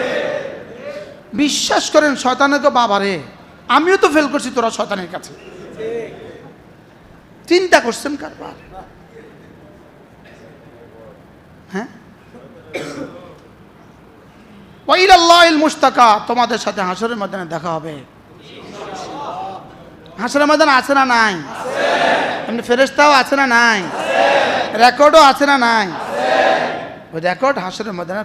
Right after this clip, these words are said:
খোলা হবে। দুনিয়াতে Facebook-এ কিছু করে যাও, যা মনে চায় করে যাও।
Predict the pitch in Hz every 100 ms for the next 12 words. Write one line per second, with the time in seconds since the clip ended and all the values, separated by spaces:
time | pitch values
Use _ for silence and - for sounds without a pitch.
0 | - 180 151 143 143 - - - - -
1 | - - - - - - - - - -
2 | 359 381 320 294 226 254 226 226 220 208
3 | 220 190 247 269 226 226 208 156 202 269
4 | 269 262 254 240 208 240 220 202 196 170